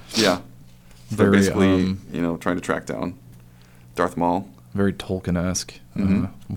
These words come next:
Speaker 1: Yeah,
Speaker 2: wood
Speaker 1: it's like,
Speaker 2: flask,
Speaker 1: "It's a,
Speaker 2: bar.
Speaker 1: it's the Dark Riders."
Speaker 2: Yeah.
Speaker 1: Yeah.
Speaker 2: And then
Speaker 1: Uh,
Speaker 2: he just, and then destroys him with his
Speaker 1: yeah.
Speaker 2: brother.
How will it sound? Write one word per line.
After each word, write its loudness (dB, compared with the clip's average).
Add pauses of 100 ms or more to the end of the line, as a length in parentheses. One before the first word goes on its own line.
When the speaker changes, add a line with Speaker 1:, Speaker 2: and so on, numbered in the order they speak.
(100)
Speaker 1:
Yeah, 4
Speaker 2:
wood 4
Speaker 1:
it's -2
like, 2
Speaker 2:
flask, 0 (280)
Speaker 1:
"It's 0
a, 2
Speaker 2:
bar. 0 (180)
Speaker 1:
it's -4
the 4
Dark 8
Riders." 6 (100)
Speaker 2:
Yeah. 2
Speaker 1:
Yeah. -6 (640)
Speaker 2:
And 0
then 2
Speaker 1:
Uh, 2
Speaker 2:
he 0
just, -4
and -4
then -6
destroys -2
him -2 (300)
with 0
his 2
Speaker 1:
yeah. 0
Speaker 2:
brother. -2